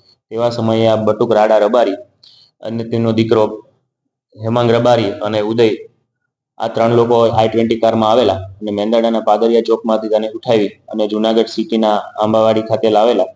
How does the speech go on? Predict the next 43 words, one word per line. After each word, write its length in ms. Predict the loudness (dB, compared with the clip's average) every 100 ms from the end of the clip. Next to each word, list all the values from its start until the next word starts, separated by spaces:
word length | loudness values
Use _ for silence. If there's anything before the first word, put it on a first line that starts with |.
| _ _ _ -14
વી 160 | -10
ડી 140 | -8 -4
ખાતે 240 | -2 2
આવેલી 260 | 2 2 2
તેની 240 | 0 2
ઓફિસમાં 560 | 0 0 -2 0 0 0 -6 -10
આ 40 | -6
જે 120 | -6 -2
ફરિયાદી 380 | 2 2 2 0
છે 140 | 0
તેને, 280 | 0 0 0 -2 -12 _ _ _ -12 -10 -8 -2
અ, 220 | 0 0 -2 -4 0
પાઇપ 320 | 0 0 -2
અને 180 | -2 0
પટ્ટા 300 | -2 0 2
વડે 180 | 2
માર 240 | 2 2 2
મારેલો 340 | 2 2 2
અને 380 | 0 -4 -10 -6
કહેલું 360 | 0 0 0 2
કે 80 |
આ 140 | 2 2
જે 280 | 2 0 0
રાજુ 520 | -2 -2 0 0 2
રાડા 300 | 2 4 4
રબારી 380 | 4 2 2 0
અને 240 | -2 -4 -6 _ _ -10
માંડાહુન 460 | -6 -2 0 0
રબારી 300 | 0 2 0
પાસેથી 420 | 2 -2 -2 -4 -2
જે 180 | -2
તે 240 | 0 2 2
રૂપિયા 320 | 0 0 0
આપેલા 280 | 2 2 0
છે 320 | -2 -8 -4
એના 120 | -2
બદલામાં 380 | -2 0 0 0
તારે 220 | 2 0
વીસ 180 | 0 -4
લાખ 180 | -2 -2
રૂપિયા 240 | -2 0 0
આપવા 160 | 2
પડશે. 280 | 0 -2 -4